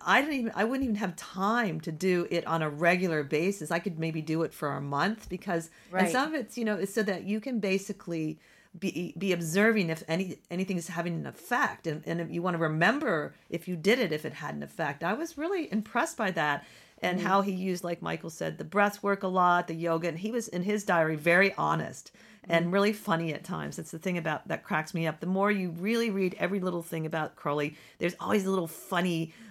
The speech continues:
Speaker 1: moments in there where he's, like, very insulting to people that, that normally you'd think would be his allies. <laughs>
Speaker 2: Right.
Speaker 1: It's not.
Speaker 2: Right,
Speaker 1: You know?
Speaker 2: right.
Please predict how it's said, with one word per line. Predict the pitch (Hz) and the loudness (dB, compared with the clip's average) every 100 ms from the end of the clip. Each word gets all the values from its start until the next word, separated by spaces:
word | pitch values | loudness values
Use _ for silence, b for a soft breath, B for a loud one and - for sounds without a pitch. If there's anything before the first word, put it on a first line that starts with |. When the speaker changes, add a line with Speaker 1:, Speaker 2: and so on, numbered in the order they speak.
| B | B
Speaker 1:
moments | 170 175 185 180 170 | 4 8 8 6 2
in | 160 156 | 0 2
there | 160 160 156 | 4 6 6
where | 151 | 4
he's, | 165 156 | 0 -2
like, | 156 156 | -2 -2
very | 180 180 | 2 2
insulting | 160 - 156 160 175 160 | 0 0 2 2 0 -2
to | 165 | -2
people | 160 165 160 151 | -4 -4 -4 -2
that, | 156 - B B B - - | -2 -4 B B B -18 -8
that | 147 156 156 | -2 0 4
normally | 185 185 180 165 | 6 6 6 4
you'd | 165 160 | 2 2
think | 175 160 | 0 0
would | 165 156 | 0 2
be | 160 156 143 | 2 2 2
his | 190 160 | 2 6
allies. | 143 170 175 - - 254 - - | 8 8 8 6 6 4 2 4
<laughs> | |
Speaker 2:
Right. | - 214 214 214 | 8 8 8 6
Speaker 1:
It's | 240 208 - | 4 2 0
not. | 320 196 185 - 190 | 0 4 4 2 0
Speaker 2:
Right, | 214 202 208 | 4 6 6
Speaker 1:
You | 208 | 6
know? | |
Speaker 2:
right. | 208 208 202 254 254 | 4 2 4 4 4